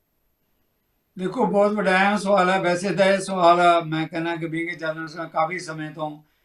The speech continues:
ਮੈਂ ਇਸ ਨੂੰ ਦੇਖਦਾ ਆ ਰਿਹਾ ਕਿ ਪੰਜਾਬ 'ਚ ਜਿਹੜੇ ਗੋਡਾਊਨਸ ਹੈ, ਉਹਨਾਂ ਦਾ ਪ੍ਰਬੰਧ ਹੀ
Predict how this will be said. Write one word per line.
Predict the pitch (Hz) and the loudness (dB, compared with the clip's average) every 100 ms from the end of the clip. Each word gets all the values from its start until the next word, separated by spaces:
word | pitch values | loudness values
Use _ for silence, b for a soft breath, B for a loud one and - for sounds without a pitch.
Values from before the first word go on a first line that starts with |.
| _ - | _ -4
ਮੈਂ | 160 | -2
ਇਸ | 160 | 0
ਨੂੰ | 165 156 | 0 0
ਦੇਖਦਾ | 160 156 160 | 0 0 2
ਆ | 156 | 4
ਰਿਹਾ | 156 196 | 2 -2
ਕਿ | 220 | -4
ਪੰਜਾਬ | 214 170 165 175 185 | -2 2 6 6 4
'ਚ | 185 | 0
ਜਿਹੜੇ | 214 185 196 165 | -4 -2 -2 -2
ਗੋਡਾਊਨਸ | 165 160 165 - - 180 175 | -2 -2 -4 -8 -8 -6 0
ਹੈ, | 175 175 | 4 4
ਉਹਨਾਂ | 170 _ 196 | 2 _ 2
ਦਾ | 196 | 2
ਪ੍ਰਬੰਧ | 185 180 196 | 2 0 2
ਹੀ | 202 | 2